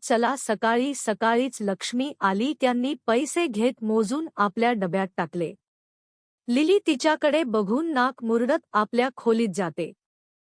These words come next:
आल्या आल्या पलंगावर अंग टाकून दिले. अंग खूप दुखत होतं. ताकद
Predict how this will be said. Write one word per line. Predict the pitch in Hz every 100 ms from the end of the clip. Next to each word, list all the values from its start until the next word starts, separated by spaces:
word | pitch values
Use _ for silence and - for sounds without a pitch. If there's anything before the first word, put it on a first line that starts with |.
| _ _ _ _ _ _ _ _ -
आल्या | 247 262 330
आल्या | - 240 240 262
पलंगावर | - 214 226 240 247 262 302 -
अंग | 226 254 320 -
टाकून | 190 240 220
दिले. | 185 165 156 - _ _ _ _ _ _ _ _
अंग | 247 302 330 381
खूप | - 359 339
दुखत | 214 226 - 254
होतं. | 185 185 170 - _ _ _ _ _ _ _ _ _
ताकद | 269 277 370 381